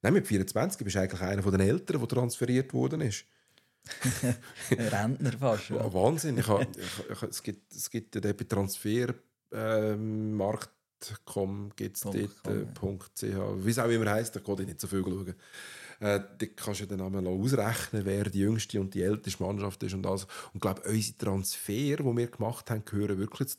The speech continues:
Speaker 1: den jüngsten von der ganzen Liga.
Speaker 2: Ah, okay.
Speaker 1: Wenn, wenn du dort die Zahlen ein bisschen vergleichst mit einundzwanzig, Komma irgendetwas.
Speaker 2: Ja.
Speaker 1: Aber, ah, das ist sicher noch der Can, <laughs> der dort mit
Speaker 2: Noch
Speaker 1: sechzehn das
Speaker 2: abdrückt,
Speaker 1: Ganze
Speaker 2: ja, genau.
Speaker 1: abdrückt. Aber gleich, es ist, es ist auch,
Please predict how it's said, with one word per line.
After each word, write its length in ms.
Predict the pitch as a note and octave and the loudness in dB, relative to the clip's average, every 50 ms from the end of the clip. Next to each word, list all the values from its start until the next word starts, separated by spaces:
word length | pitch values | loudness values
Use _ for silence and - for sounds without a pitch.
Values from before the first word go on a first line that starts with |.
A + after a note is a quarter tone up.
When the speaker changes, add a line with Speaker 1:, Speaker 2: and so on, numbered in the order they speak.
| A2+ | -2
Speaker 1:
den 80 | G#2 F#2+ | -2 0
jüngsten 460 | F2 G2 G#2+ B2 C3 - - - - | 4 4 4 6 4 2 0 -2 -4
von 140 | A#2 - A2 | -2 -2 -2
der 80 | G2 G2 | 0 0
ganzen 320 | F#2+ G2+ A#2 A2+ - G2+ | 0 -2 -2 -2 -2 -2
Liga. 440 | F#2 G2 A2 A#2 A2+ G2 - - - _ - | -2 -2 -2 -2 -4 -4 -4 -8 -14 _ -6
Speaker 2:
Ah, 220 | - A2+ A2+ G#2 | -4 -2 0 0
okay. 400 | A2 A2+ - - G2+ G2 A2+ A#2 - - _ _ _ _ _ _ _ _ | -2 -4 -6 -8 -8 -6 -6 -6 -8 -12 _ _ _ _ _ _ _ _
Speaker 1:
Wenn, 220 | - G2+ F#2 F2+ - - | -2 -2 -2 -2 -2 -2
wenn 160 | F#2+ F#2 F#2+ | -2 -2 0
du 100 | G2+ G2 | -2 -2
dort 160 | F#2+ G2+ F2 | -2 -2 -4
die 80 | F2+ - | -4 -4
Zahlen 260 | - G2+ E2+ F#2 G2 | -4 -2 0 0 2
ein 60 | G2 | 2
bisschen 200 | F#2+ F2+ - F#2 | 0 0 -2 -2
vergleichst 400 | F#2 F#2+ F2+ F2+ F2+ F#2+ - - | -2 -2 -2 -4 -4 -6 -6 -6
mit 80 | G2+ - | -6 -4
einundzwanzig, 600 | E2 G2 G2 G2 F#2+ - G2 F#2 G2 F#2+ - - | -2 -2 -2 -4 -4 -6 -6 -4 -4 -4 -6 -8
Komma 200 | - F#2+ F2+ F2+ | -6 -4 -4 -2
irgendetwas. 600 | E2+ F2 F#2 F#2+ F2+ F2+ F2+ - _ - - - - - - - | -2 -2 -2 -2 -4 -4 -6 -8 _ -8 -8 -8 -10 -16 -14 -8
Speaker 2:
Ja. 220 | - A2 G#2+ G#2+ - - _ - _ _ | -4 -4 -2 -4 -4 -8 _ -20 _ _
Speaker 1:
Aber, 240 | - F2+ E2+ F2 E2 - | -8 -6 -6 -6 -4 -2
ah, 80 | - - | 2 4
das 140 | D3 C#3 | 4 4
ist 60 | C3+ - | 4 2
sicher 180 | C3+ B2+ - A#2+ | -2 -2 0 0
noch 80 | A2+ | 2
der 160 | G#2+ A2+ A2 | 2 0 0
Can, 300 | - A#2+ G#2+ G#2+ G#2+ A2 A2 G#2 - - | 2 4 4 4 4 2 0 -2 -2 -2
<laughs> 160 | A#2 - - - | -4 -4 0 0
der 80 | B2+ | -2
dort 400 | - - - A#2+ F#2+ - G2 F#2+ - - - - - - | -2 2 0 -2 0 0 -6 -8 -8 -10 -10 -10 -2 0
mit 160 | D#3+ E3 - | 0 0 2
Speaker 2:
Noch 160 | A#3 - G#2 - | 2 2 2 2
Speaker 1:
sechzehn 80 | - | 2
das 80 | F2+ - | 2 2
Speaker 2:
abdrückt, 300 | G2+ G2+ G2+ G2 G2 - | 2 2 2 0 2 4
Speaker 1:
Ganze 300 | G#2+ G2 G2 G2+ - A2+ | 4 4 6 4 2 2
Speaker 2:
ja, 60 | G2+ | 2
genau. 100 | F#2+ G2 | 2 2
Speaker 1:
abdrückt. 400 | - - - - G#2 - - - - - - - - - - | 2 0 0 -4 -4 -4 -6 -12 -14 -14 -14 -12 -10 -8 -6
Aber 140 | - - B2+ | 0 4 6
gleich, 280 | B2+ D3+ D#4+ G#3 D3 - | 6 8 6 6 4 2
es 200 | B2+ A2+ - - | 2 0 0 0
ist, 140 | G#2+ - - | -4 -4 -4
es 240 | B2 - G#2+ - - | -4 -4 -4 -4 -4
ist 100 | A2+ A2+ | -2 -2
auch, 240 | A#2 G#2 A2 A2+ | 0 0 0 0